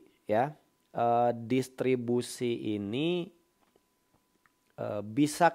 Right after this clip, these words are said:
kita lihat dari histogram ini, apakah bentuknya itu eksponensial, ya, apakah bentuknya itu, eh, seperti ini, ya, dan sebagainya, begitu ya. Ini adalah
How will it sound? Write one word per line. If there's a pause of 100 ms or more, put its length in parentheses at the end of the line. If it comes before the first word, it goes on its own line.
kita
lihat
dari
histogram
ini,
apakah
bentuknya
itu (480)
eksponensial,
ya,
apakah
bentuknya
itu, (1000)
eh,
seperti
ini,
ya,
dan
sebagainya,
begitu
ya.
Ini
adalah